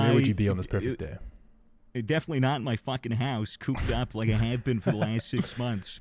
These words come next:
Speaker 2: But
Speaker 1: True.
Speaker 2: I, I don't know, man. Probably, you know, somewhere different. Probably a beach, to be honest with you, man. I love the
Speaker 1: Mm-hmm.
Speaker 2: water. I love sand.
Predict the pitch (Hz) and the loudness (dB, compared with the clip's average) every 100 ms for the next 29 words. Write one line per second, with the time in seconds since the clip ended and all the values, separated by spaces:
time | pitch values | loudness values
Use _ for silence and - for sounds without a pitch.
0 | - 120 95 110 104 107 101 - - _ | -6 -2 0 0 0 -2 -4 -10 -20 _
1 | - - 175 135 120 117 123 - - 175 | -12 -2 2 4 4 2 0 -2 -2 -2
2 | 175 160 - 139 135 135 - 202 233 151 | 0 -2 -4 -2 -2 -2 0 0 2 0
3 | 110 135 139 131 113 - 170 254 190 120 | 2 0 0 0 -2 2 2 4 4 2
4 | 92 135 123 - - 113 120 117 123 117 | 2 0 0 -4 -10 -4 -2 0 0 -2
5 | 113 98 101 95 104 - 110 131 - 110 | -2 -4 -2 -2 -4 -4 -2 -2 2 2
6 | 117 120 127 120 110 117 - - 117 120 | 2 0 -2 -2 -2 -4 -4 -4 -2 -2
7 | 110 | -4